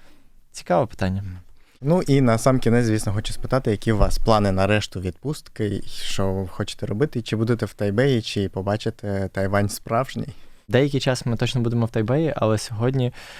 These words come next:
Speaker 1: е, ми їдемо на східне узбережжя в
Speaker 2: Ага.
Speaker 1: місто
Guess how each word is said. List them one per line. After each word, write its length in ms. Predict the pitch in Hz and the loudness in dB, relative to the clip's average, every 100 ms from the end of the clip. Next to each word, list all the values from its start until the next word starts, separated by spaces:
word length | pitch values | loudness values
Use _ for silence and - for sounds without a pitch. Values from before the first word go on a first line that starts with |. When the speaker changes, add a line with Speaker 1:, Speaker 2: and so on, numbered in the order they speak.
| - - | -14 -2
Speaker 1:
е, 260 | 107 104 104 | 2 4 4
ми 200 | 101 110 | 6 4
їдемо 420 | 113 117 110 110 | 4 4 4 4
на 440 | 107 107 104 107 101 - 104 | 4 4 4 2 0 -4 -2
східне 380 | - 123 117 110 | 2 2 4 4
узбережжя 600 | 107 104 135 160 151 143 | 4 2 2 2 2 0
в 160 | 120 | 2
Speaker 2:
Ага. 140 | 117 113 | 4 4
Speaker 1:
місто 600 | 107 117 117 113 110 104 | 4 2 2 2 4 2